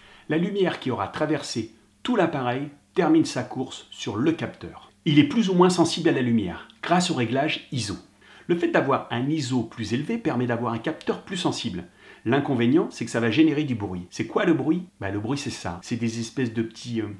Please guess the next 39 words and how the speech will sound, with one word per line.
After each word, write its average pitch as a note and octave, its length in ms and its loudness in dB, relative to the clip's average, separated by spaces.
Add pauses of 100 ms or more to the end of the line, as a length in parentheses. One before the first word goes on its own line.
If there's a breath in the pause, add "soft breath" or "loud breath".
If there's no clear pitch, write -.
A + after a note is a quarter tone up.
(140)
de B2+ 120 -4
petits C#3 200 -8
granulés C#3 560 -2
qui B2+ 100 -8
viennent B2+ 220 -2
afficher B2+ 600 -4
sur B2+ 120 -8
l'image B2+ 420 -4
et A#2 60 -4
qui A#2 180 -10
va A#2 300 -4
jouer C3 220 4
sur D3 180 -2
la A#2+ 100 -2
netteté C#3 320 -2
de B2 60 -6
l'image. G#2+ 440 -2
C'est A2 580 0
à C#3 80 0
la D3+ 120 0
fois D3 160 -2
un C#3 80 0
avantage C3 480 0
parce A2+ 200 -8
que G#2 120 -8
c'est F2+ 200 -10
plus G#2 100 -8
sensible A2+ 480 -4 (120)
et A2 120 0
un G#2 100 0
inconvénient G2+ 520 -2
parce - 200 -8
que, D3+ 220 -4
bah, G2+ 220 -4
l'image A2+ 440 -4
est G#2 60 -2
beaucoup A#2 260 -6
moins C3+ 160 -2
nette. G2 320 -6